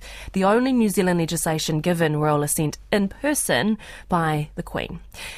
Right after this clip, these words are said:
Kingi Tuheitia says the act is significant in the life and history of our nation and is held in the highest regard by the Kingitanga as honouring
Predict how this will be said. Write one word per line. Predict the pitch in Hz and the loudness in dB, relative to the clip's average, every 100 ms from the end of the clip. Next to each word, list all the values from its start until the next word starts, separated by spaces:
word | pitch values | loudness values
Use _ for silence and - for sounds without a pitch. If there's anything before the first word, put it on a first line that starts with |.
| - - | -18 -4
Kingi | - 226 214 | 2 4 4
Tuheitia | 202 190 196 196 190 180 | 0 0 0 0 -2 0
says | 202 185 | -2 0
the | 208 | 0
act | 208 - - - - - - | 0 -2 -2 -2 -2 -4 -2
is | 196 175 | 0 2
significant | 202 202 208 220 196 185 | 2 0 0 0 0 0
in | 170 | 0
the | 175 | 2
life | 175 170 | 2 2
and | 170 165 | -2 -2
history | 220 - - 196 165 147 - - - | 2 2 2 2 0 -2 -6 -18 -2
of | - 240 | 2 4
our | 190 | 4
nation | 160 147 147 - 98 - - - | 4 2 0 -2 -4 -6 -12 -6
and | - 180 | 0 0
is | 190 | 0
held | 190 180 | 0 0
in | 170 | 0
the | 160 175 | 0 0
highest | 170 156 | 0 0
regard | 165 170 156 156 | 0 2 2 2
by | 165 160 | 0 -2
the | |
Kingitanga | 156 190 175 175 160 151 143 - - - | -2 -2 0 0 0 2 0 -4 -20 -6
as | 160 151 - | -2 0 2
honouring | 180 165 156 | 2 2 0